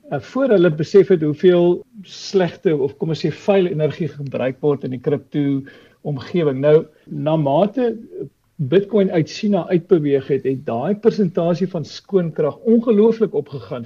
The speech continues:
So die persentasie skoonkrag of hernubare krag wat nou in Bitcoin en kripto geld gebruik word, is onder vyftig persent. Nou, sy uitdaging was, as hierdie bedryf onder vyftig persent kan uitkom,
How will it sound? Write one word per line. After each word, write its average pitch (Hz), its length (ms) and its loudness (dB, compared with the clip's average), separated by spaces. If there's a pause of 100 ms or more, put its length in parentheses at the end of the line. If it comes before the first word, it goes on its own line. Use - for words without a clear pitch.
So 165 260 -6
die 160 380 -6 (200)
persentasie 185 760 -2
skoonkrag 202 920 -2
of 131 80 -14
hernubare 156 840 -2
krag 135 360 -8
wat 131 200 -10
nou 147 320 -4 (640)
in 147 280 -6
Bitcoin 156 560 -6
en 139 160 -12
kripto 165 500 -6 (100)
geld 151 340 -4
gebruik 139 440 -8
word, 139 220 -6
is 151 260 -6 (320)
onder 226 240 0
vyftig 160 440 -6
persent. - 360 -16
Nou, 143 160 -4 (100)
sy 208 360 -2
uitdaging 175 560 0
was, 127 260 -6 (400)
as 127 160 -6
hierdie 170 220 -4
bedryf 151 440 0
onder 160 220 -2
vyftig 156 360 -2
persent 151 280 -8
kan - 180 -10
uitkom, - 440 -2